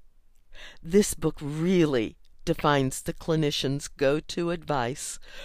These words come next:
for particular case studies and includes a global review of concerns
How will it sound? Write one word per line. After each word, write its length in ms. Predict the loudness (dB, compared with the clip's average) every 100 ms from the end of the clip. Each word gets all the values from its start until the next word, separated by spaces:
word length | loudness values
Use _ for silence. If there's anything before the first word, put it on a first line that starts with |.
| -6
for 160 | 2 4
particular 640 | 4 -2 -2 0 0 0
case 300 | 0 0 0
studies 680 | -2 2 2 2 -4 -6 -10 -12 -20 -10 0
and 240 | 0 0
includes 640 | -2 -4 -2 0 0 -2 -4
a 60 | -6
global 640 | -4 2 6 6 4 0
review 640 | 0 -2 -2 -2 -2 -4 -8 -14 -10 -4
of 180 | -4 -2
concerns 1000 | -2 -2 -2 0 0 0 -4 -8 -10